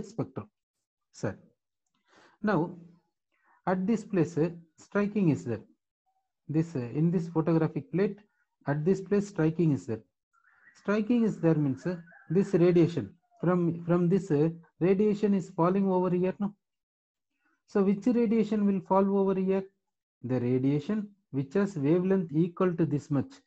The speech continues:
that radiation will fall over here. The radiation which has wavelength this much,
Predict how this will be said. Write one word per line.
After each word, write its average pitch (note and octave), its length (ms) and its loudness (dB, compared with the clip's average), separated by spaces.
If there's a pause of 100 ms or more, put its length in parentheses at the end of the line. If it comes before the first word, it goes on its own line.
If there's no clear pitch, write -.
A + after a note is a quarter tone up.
(260)
that F#3 280 0
radiation E3+ 520 2
will F#3+ 240 0
fall D#3+ 200 4
over A#2+ 280 0
here. F#2+ 160 -8 (720)
The A2+ 140 -4
radiation C3 720 -2 (260)
which C3+ 200 -2
has F#3+ 220 0
wavelength D#3 440 4 (120)
this B2+ 180 -4
much, G3+ 220 -4